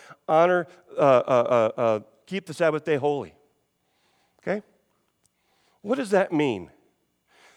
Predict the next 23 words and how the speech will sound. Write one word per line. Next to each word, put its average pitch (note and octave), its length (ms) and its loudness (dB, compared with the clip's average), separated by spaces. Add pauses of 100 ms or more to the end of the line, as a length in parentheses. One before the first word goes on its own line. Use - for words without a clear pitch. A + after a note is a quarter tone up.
(100)
That G3 280 -2
means D#3 540 -2 (240)
that D#3+ 160 -10
we D#3+ 320 -12
are C3+ 340 -14 (1400)
to D#3 100 -14
be C3 140 -10
fed E3+ 400 -8
by D3+ 180 -8
the C3+ 140 -12
Word A#2+ 520 -10 (840)
and E3 160 -10
to D#3 120 -16
give C#3+ 200 -10
our B2+ 140 -4
mind D3 380 -10
and D#3 200 -10
body C3 380 -12 (320)
a C3 100 -6
rest. C3 680 -12 (2250)
Well, - 80 -8
that's A2 400 -12 (1600)
comforting. G2 560 -12